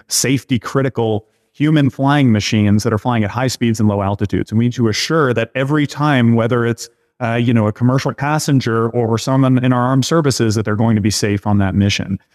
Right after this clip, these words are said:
Uh, so certainly hundreds of millions of dollars, and an investor looks at that and says, "Well, I'm not gonna pay the whole way for you to get there." Uh,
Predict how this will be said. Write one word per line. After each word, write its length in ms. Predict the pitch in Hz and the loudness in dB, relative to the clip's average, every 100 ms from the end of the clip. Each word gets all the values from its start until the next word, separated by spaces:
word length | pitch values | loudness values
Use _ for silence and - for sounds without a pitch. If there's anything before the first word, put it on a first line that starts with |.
| _ | _
Uh, 80 | 120 | -4
so 100 | 160 | -2
certainly 320 | 170 196 143 | -2 0 0
hundreds 340 | 123 127 120 | 2 0 0
of 60 | 107 | 0
millions 260 | 110 107 101 | 2 2 0
of 80 | |
dollars, 400 | 117 156 180 135 | 0 0 2 2
and 120 | 120 113 | 2 2
an 40 | |
investor 440 | 107 127 151 120 | 2 -2 -2 -2
looks 240 | 110 113 - | 0 -2 -2
at 80 | 110 | -2
that 200 | 110 107 | -2 0
and 160 | 107 | 0
says, 300 | - 110 104 | 2 0 0
"Well, 140 | 110 104 | -2 0
I'm 160 | 127 | 0
not 180 | 165 117 | 0 0
gonna 140 | 104 | -4
pay 260 | 98 98 98 | -4 -4 -4
the 100 | 92 | -4
whole 200 | 92 101 | -2 -2
way 240 | 95 95 | -2 -2
for 120 | 95 101 | -2 0
you 120 | 98 | 0
to 80 | 95 | -2
get 220 | 92 - | -4 -4
there." 260 | 107 123 - _ _ _ | -2 -2 -6 _ _ _
Uh, 160 | 104 | -6